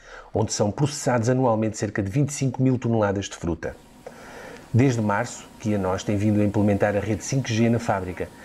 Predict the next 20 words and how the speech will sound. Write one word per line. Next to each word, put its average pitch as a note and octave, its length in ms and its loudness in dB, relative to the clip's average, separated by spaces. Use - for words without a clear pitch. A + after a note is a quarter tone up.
que - 60 -16
permite C3 340 2
conectar D3 460 2
que - 180 -10
todas E3 380 0
as C3 80 0
linhas A2 420 0
e A2+ 100 2
obter A2+ 300 2
informação A#2 500 2
em G#2+ 80 2
tempo A2 220 2
real A2 240 2
do G#2+ 80 0
processo - 400 -2
produtivo A#2+ 560 0
e, C3+ 100 4
por C3+ 140 2
outro C#3+ 240 2
lado, B2+ 240 0